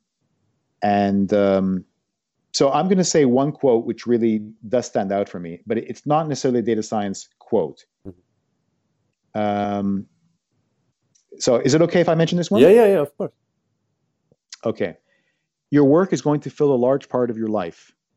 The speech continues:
Speaker 1: and the only way to be truly satisfied is to do what you believe is great work. And the only way to do great work is to love what you do. If you haven't found it yet, keep looking. Don't settle. As with all matters of the heart,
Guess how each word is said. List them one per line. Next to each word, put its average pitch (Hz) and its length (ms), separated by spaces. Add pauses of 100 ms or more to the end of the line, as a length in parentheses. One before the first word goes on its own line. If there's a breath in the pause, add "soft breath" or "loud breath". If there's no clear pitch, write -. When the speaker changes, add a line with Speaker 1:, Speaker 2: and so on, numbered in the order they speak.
(200)
Speaker 1:
and 104 140
the 110 60
only 135 180
way 139 260
to 127 120
be 107 100
truly 135 300
satisfied 101 640
is 101 140
to 98 60
do 104 160
what 98 240
you 98 100
believe 104 360
is 92 100
great 95 280
work. 85 340 (640)
And 95 260
the 101 180
only 170 300
way 147 160
to 117 60
do 107 160
great 104 280
work 98 240 (140)
is 107 160
to - 120
love 98 280
what 92 220
you 95 80
do. 82 280 (680)
If 110 100
you 120 80
haven't 151 320
found 135 260
it 95 100
yet, 87 260 (200)
keep - 300
looking. 107 400 (460)
Don't 123 240
settle. 80 480 (440)
As 101 160
with 104 220
all 135 240
matters 123 320
of 110 80
the 104 80
heart, 95 400